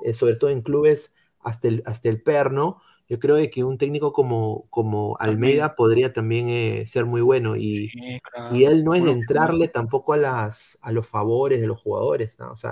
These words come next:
Speaker 2: Las
Speaker 1: él pone,
Speaker 2: huevaditas.
Speaker 1: él pone a los mejores, o sea, mejor, eh, si tú estás mejor físicamente vas a jugar, si no estás bien físicamente no juegas,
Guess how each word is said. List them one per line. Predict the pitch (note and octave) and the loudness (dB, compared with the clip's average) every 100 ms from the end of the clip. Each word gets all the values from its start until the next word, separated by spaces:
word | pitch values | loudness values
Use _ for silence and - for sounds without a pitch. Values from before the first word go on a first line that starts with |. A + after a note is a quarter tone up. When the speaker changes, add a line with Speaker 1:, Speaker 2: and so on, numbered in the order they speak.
| - | -2
Speaker 2:
Las | C3+ | 2
Speaker 1:
él | |
pone, | |
Speaker 2:
huevaditas. | C#3 C3 D#3 - - _ _ _ | 4 4 2 -2 -12 _ _ _
Speaker 1:
él | C#3 C#3 | -6 -2
pone | E3+ F3+ | 0 2
a | |
los | F3+ B2 | 2 0
mejores, | A2+ - C#3+ A2 - - _ _ _ | -4 0 0 0 -4 -16 _ _ _
o | |
sea, | - A2 - | -14 -14 -12
mejor, | A#2+ A#2 A2+ D#3 - | -6 -4 0 -2 0
eh, | B2+ A#2 - | -2 -4 -6
si | C3+ | -4
tú | F3 | -2
estás | E3+ G3+ - B2+ | 0 -2 -2 -4
mejor | B2+ D3+ F#3 | -4 -2 -2
físicamente | F#3+ E3+ G3 C#3 D#3+ F#3 F3+ | -2 -6 -4 -2 -2 -2 -2
vas | C3+ A#2+ | -2 -6
a | |
jugar, | - G#2+ G2+ G#2+ _ _ _ _ | -8 -6 -6 -8 _ _ _ _
si | - | -4
no | C#3 | -2
estás | E3 F#3 F#3+ | 0 2 2
bien | E3+ F#3+ F3 | 4 2 2
físicamente | F3 F3+ E3+ D3+ E3+ D#3+ | -4 -4 -4 -2 -2 -2
no | C3+ C3 | -4 -2
juegas, | B2 G2+ G#2+ - - | -2 -2 -4 -14 -20